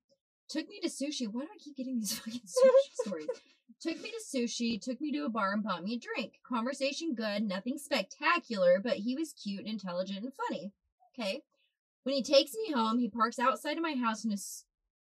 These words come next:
Speaker 1: and assumes he's coming in. I'm like,
Speaker 2: Hmm.
Speaker 1: "Uh,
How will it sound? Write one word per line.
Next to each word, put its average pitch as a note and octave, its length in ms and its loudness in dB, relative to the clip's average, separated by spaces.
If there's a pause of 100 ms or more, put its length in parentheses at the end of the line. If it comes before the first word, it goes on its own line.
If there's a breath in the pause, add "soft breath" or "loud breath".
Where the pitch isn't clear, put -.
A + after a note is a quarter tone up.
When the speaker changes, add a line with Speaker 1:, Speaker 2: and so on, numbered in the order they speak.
(140)
Speaker 1:
and A3+ 160 0
assumes A3 800 -2
he's A#3 260 -4
coming A3+ 320 -2
in. E3 380 -6
I'm A3 200 0
like, G#3 340 0 (140)
Speaker 2:
Hmm. A#3 300 4
Speaker 1:
"Uh, E3+ 240 -4